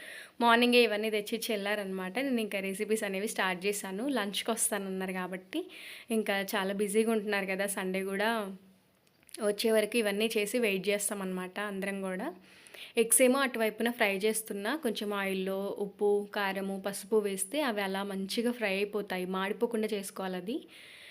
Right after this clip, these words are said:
ఇటువైపున మసాలా కోసం ఒక కడాయి పెట్టేసి అందులో కొంచెం ఆయిల్,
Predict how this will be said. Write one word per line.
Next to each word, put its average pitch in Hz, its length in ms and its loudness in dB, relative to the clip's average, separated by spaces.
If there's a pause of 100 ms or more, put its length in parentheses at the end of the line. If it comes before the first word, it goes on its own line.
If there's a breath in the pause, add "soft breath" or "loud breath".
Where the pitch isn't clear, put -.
(160 loud breath)
ఇటువైపున 220 600 0
మసాలా 208 560 0
కోసం 285 280 0 (340)
ఒక 202 380 -2
కడాయి 196 240 2
పెట్టేసి 202 520 -2
అందులో 196 340 -2
కొంచెం 202 440 -6
ఆయిల్, 190 440 -2